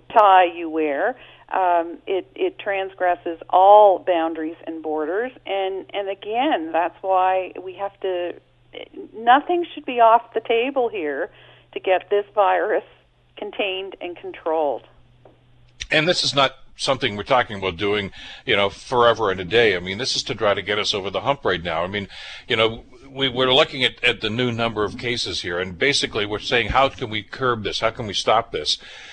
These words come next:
Speaker 2: Uh, and you've just identified, I think, one of the key areas here, you know, these, you know, uh, warehousing and manufacturing centers where people are going to work, and, and a lot of the minimum wage jobs, and, and the federal program just doesn't, uh, fit with what they're doing right now. And even those that qualify,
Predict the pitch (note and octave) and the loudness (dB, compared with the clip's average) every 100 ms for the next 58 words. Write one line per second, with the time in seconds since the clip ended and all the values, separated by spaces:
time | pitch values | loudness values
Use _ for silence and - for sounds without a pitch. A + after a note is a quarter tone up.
0 | - - G#2 B2 B2+ A#2 B2 D3 C3+ A#2+ | -6 2 4 4 0 -4 -4 -2 0 0
1 | G#2+ B2 C3+ G#2+ F#2 F2 G2 G2+ F#2+ E2+ | 2 0 2 2 2 -2 -4 -4 -4 -6
2 | C3 G#2+ A2 B2 A#2+ - E2 F2 F#2 F#2+ | -4 0 2 2 0 -2 -4 -6 -6 -8
3 | G2 F#2 G2+ A2 G#2 A2+ A2+ G#2 - - | -10 -12 -14 -12 -10 -4 -2 -2 -8 -8
4 | F#2 F#2+ G2 G#2+ B2+ A2 A#2 A#2+ A#2 A2+ | -2 0 0 4 4 6 4 4 2 -4
5 | F2+ F2+ G#2 G#2+ G2 A#2 A2+ A#2+ G#2+ - | -6 -4 -4 -4 2 2 2 -2 -4 -2
6 | G#2+ A2+ G#2 F#2 B2+ A2+ G#2 G2 G2+ G2 | 0 -2 -4 -4 -4 -4 -2 0 0 -2
7 | F2 G#2 A2 G#2 G#2+ G2 F#2+ - - A2+ | -2 -2 -4 -8 -8 -10 -10 -12 -2 4
8 | A#2+ B2+ A#2+ G#2 A2 A2+ G#2 G2 G2+ F2 | 6 6 4 -4 -2 -2 -4 -4 -6 -6
9 | - A#2 A#2 F#2+ F#2+ G2+ G#2+ G#2+ G2+ C#3+ | 0 4 4 2 -4 -6 -6 -6 -2 -2
10 | C#3 C3 - A#2+ G#2+ G2+ G2+ G#2+ - G2+ | 0 -2 2 2 2 0 -2 -6 -6 -8
11 | G2+ - - A2+ A2 - - - - - | -12 -18 -18 -12 -12 -12 -20 -20 -8 0
12 | E3 - A2+ G#2+ G#2+ A2 F2+ A#2+ D3+ A2+ | 0 0 -10 -6 -4 -4 -4 -2 -2 -2
13 | F2 F2 F2 A2+ C#3 F3 D3+ D3 F3 A#2+ | -2 0 0 2 4 4 4 2 2 -2
14 | G2 - F3+ G#3 - E2+ F2 | 0 4 4 4 2 0 0